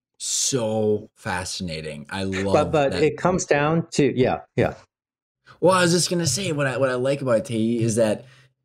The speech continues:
Speaker 1: like, well, I know I'm, I'm, I want some more clarification or your thoughts on, like, so if you have an urgent need and it takes a year to deploy,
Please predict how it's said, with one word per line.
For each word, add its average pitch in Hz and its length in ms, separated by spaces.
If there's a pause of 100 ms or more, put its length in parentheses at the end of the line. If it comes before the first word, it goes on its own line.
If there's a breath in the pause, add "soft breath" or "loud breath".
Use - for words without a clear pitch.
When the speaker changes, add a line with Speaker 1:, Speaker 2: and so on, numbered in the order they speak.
(320)
Speaker 1:
like, 151 220 (320)
well, 151 360
I 139 60
know 139 200
I'm, 123 160
I'm, 120 180
I 113 60
want 120 200
some 131 100
more 123 120
clarification 113 600
or 104 40
your 101 140
thoughts 104 340
on, 104 260
like, 98 260
so 110 380
if 113 160
you 123 80
have 143 180
an 139 100
urgent 110 400
need 101 240
and 107 120
it 92 100
takes 104 300
a 95 60
year 90 220
to 95 100
deploy, 95 600